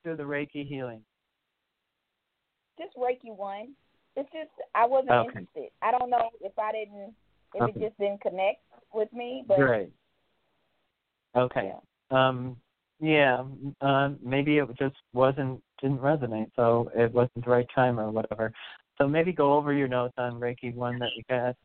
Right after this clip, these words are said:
Speaker 1: from the class, re-listen to it, see if you don't connect at a different level this time, uh, because I feel like, uh, I do feel like you're an energy mover, uh, that you can move energy already.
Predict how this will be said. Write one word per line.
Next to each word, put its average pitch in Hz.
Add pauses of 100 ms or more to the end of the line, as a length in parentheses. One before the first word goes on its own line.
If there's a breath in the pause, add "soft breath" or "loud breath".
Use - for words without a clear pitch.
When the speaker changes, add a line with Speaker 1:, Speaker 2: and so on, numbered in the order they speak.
Speaker 1:
from 123
the 127
class, 127 (200)
re-listen 131 (100)
to 131
it, 123 (520 loud breath)
see 143
if 139
you 143
don't 139
connect 135
at 127
a 123
different 123
level 127
this 117 (200)
time, 123 (640)
uh, 117
because 117
I 117 (100)
feel 135
like, 123 (240)
uh, 107
I 143
do 208
feel 196
like 123
you're 123
an 113
energy 123
mover, 107 (500 soft breath)
uh, 117
that 117
you 123
can 123
move 123
energy 123
already. 113